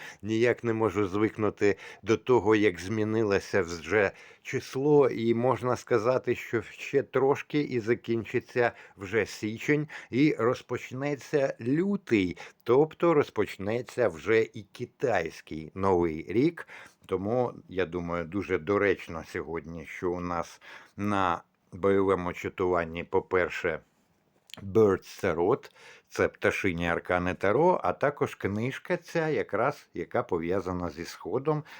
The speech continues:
про дзен-буддізм, це притчі «Плоть і кості дзен». Хочу вам зацитувати хоча б одну притчу з цієї книжки. Характер. Дзенский студент пришёл к Банкею и пожаловался:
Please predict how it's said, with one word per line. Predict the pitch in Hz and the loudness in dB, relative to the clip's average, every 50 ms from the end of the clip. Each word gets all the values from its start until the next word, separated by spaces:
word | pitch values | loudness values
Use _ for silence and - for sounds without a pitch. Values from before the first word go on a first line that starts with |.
| - - | -20 -10
про | - 98 95 92 | -4 -2 0 0
дзен-буддізм, | 76 71 82 98 107 95 90 87 85 90 87 76 78 95 123 143 139 160 143 113 | -2 -2 0 2 2 2 2 0 -2 -4 -4 -4 -4 -2 -2 -2 -2 -2 -4 -4
це | - - - 98 104 104 | -4 -2 0 2 2 0
притчі | - _ - 95 101 110 113 - - - - 165 165 160 160 - - - - - | 0 _ -2 0 0 0 -2 -4 -10 -6 -4 -4 -4 -4 -6 -12 -20 -20 -8 -2
«Плоть | - 110 110 113 117 135 139 - - - | 0 2 4 6 4 4 4 0 -4 -4
і | - 131 123 | -4 -4 -4
кості | - - - 98 104 104 - - - 120 120 123 - 113 | -4 -4 -2 0 0 0 -2 -4 0 2 2 2 0 -4
дзен». | 98 85 90 92 104 107 101 98 98 90 - - - - - | -12 -14 -6 0 2 2 4 2 0 -2 -6 -12 -18 -20 -20
Хочу | - - 123 131 131 - - 180 170 | -4 2 2 2 2 2 2 0 2
вам | 147 147 151 156 151 151 - | 2 2 2 0 0 -4 -8
зацитувати | 104 82 85 107 104 - - 98 - - 92 85 82 95 117 143 - - 165 | -10 -8 -6 -8 -6 -6 -8 -10 -6 -4 -2 2 4 4 4 2 2 -2 -4
хоча | 156 - - 90 - - 104 107 113 | -2 -2 -4 -4 -2 0 2 2 2
б | 113 - | 2 0
одну | - 90 87 80 90 95 95 87 | -4 -6 -4 -4 -4 -4 -4 -4
притчу | - 95 95 127 139 - - - - 127 - - | -2 -2 -2 -2 -4 -6 -8 -8 -6 -6 -6 -6
з | - - | -10 -16
цієї | - - - - 98 90 82 80 80 80 80 | -20 -20 -10 -8 -6 -6 -6 -6 -8 -10 -10
книжки. | 80 - 90 90 98 90 - - - - - 62 - _ _ _ _ _ _ _ _ _ _ _ _ _ _ _ _ _ - _ _ _ - - - - _ _ | -12 -12 -10 -8 -6 -6 -8 -10 -12 -16 -20 -20 -20 _ _ _ _ _ _ _ _ _ _ _ _ _ _ _ _ _ -20 _ _ _ -20 -20 -20 -20 _ _
Характер. | - - 123 139 147 123 92 - - - 76 73 - _ _ _ _ _ _ _ _ _ _ _ _ _ _ _ _ _ _ _ _ _ _ _ _ | -6 -2 0 0 2 0 0 -2 -8 -14 -14 -14 -14 _ _ _ _ _ _ _ _ _ _ _ _ _ _ _ _ _ _ _ _ _ _ _ _
Дзенский | - 82 85 85 127 180 208 233 233 - - - 208 196 | -18 -16 -6 2 4 6 6 6 4 -2 -4 -2 0 0
студент | - - - - 156 135 110 123 147 165 190 196 196 - | 0 -2 -2 -2 0 0 2 4 4 4 2 0 -2 -4
пришёл | - - 131 127 117 - - - 160 175 185 185 180 180 - - - | -4 -2 0 0 -2 -2 -2 2 2 4 4 4 4 2 0 -4 -10
к | 104 - 85 - | -14 -10 -8 -8
Банкею | 110 - 127 123 113 104 - - - 147 185 196 196 170 120 107 95 95 | 0 2 2 2 2 0 -4 -2 0 2 2 2 2 2 2 2 0 0
и | - - 113 | -2 -6 -6
пожаловался: | - - 135 131 127 117 180 196 190 175 127 101 90 85 82 82 85 - - - - 73 - | -2 0 0 0 0 2 2 2 4 4 4 2 2 0 -2 -4 -6 -6 -10 -12 -12 -12 -12